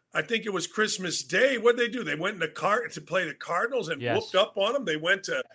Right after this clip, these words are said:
Speaker 1: San Francisco early in the year. They went to Buffalo. I mean, made Buffalo quit. This particular group, I feel like, plays to the level of competition. And I totally agree with you. Look,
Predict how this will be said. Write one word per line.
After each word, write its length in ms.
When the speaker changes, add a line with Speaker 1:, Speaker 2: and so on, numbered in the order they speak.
Speaker 1:
San 320
Francisco 720
early 380
in 100
the 100
year. 280
They 100
went 240
to 80
Buffalo. 720
I 80
mean, 180
made 280
Buffalo 540
quit. 500
This 320
particular 640
group, 400
I 140
feel 420
like, 400
plays 380
to 120
the 140
level 420
of 160
competition. 880
And 280
I 160
totally 460
agree 300
with 200
you. 160
Look, 240